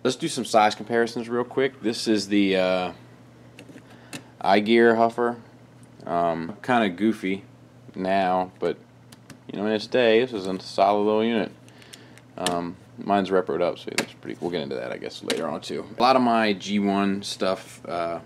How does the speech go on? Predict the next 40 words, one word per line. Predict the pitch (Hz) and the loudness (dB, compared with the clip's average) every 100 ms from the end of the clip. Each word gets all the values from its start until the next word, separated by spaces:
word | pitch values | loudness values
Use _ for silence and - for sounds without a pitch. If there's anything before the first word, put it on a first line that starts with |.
| - | -10
is | 95 92 87 85 85 - - - - - - - - | -2 0 0 -2 -4 -4 -6 -14 -20 -20 -20 -20 -14
lost. | - 92 90 90 90 - - - - - - - - | -4 4 8 8 6 0 -8 -12 -20 -20 -20 -20 -6
I | 98 | -4
have | 92 | -4
some | 82 | -8
theories | - 90 90 | -6 -2 -2
about | 85 85 85 | -2 -2 -2
where | 87 | 0
it | 87 | -2
went, | 80 85 82 | -4 -6 -8
but | - 80 - - - | -6 -8 -8 -18 -18
I | - | -6
don't | 90 87 | -4 -2
know | 87 | -2
where | 85 82 | -2 -2
it | 80 | -2
is | 73 73 | -6 -8
right | 76 50 | -10 -10
now. | 57 - - - - - - - - - - - - | -14 -16 -20 -20 -20 -20 -20 -20 -20 -20 -20 -20 -16
And | - 95 95 92 90 90 90 - - - - - - - | -4 0 2 2 0 -2 -4 -10 -20 -20 -20 -20 -20 -2
I | 95 | 4
lost | 95 104 101 | 6 6 4
my | 104 95 92 | 2 4 4
Huffer, | 92 87 - - - - - - | 4 2 0 -12 -14 -16 -20 -4
but | 85 | 0
I | 87 | 0
do | 87 101 98 | 2 2 2
still | - 101 90 | 0 0 0
have | 87 85 | 0 -2
Stax, | - 113 113 110 - - | -2 4 4 4 0 -10
and | - 87 | -8 -6
there | 85 85 | -6 -6
he | 85 78 | -6 -8
is. | 64 65 50 - - - - - | -8 -10 -12 -16 -18 -20 -20 -20
So, | - 73 69 - - - - | -12 -10 -10 -14 -20 -20 -20
to | 82 | -12
give | 78 | -8
you | 78 | -8
an | 73 | -8
idea. | 53 60 - 50 | -8 -10 -12 -16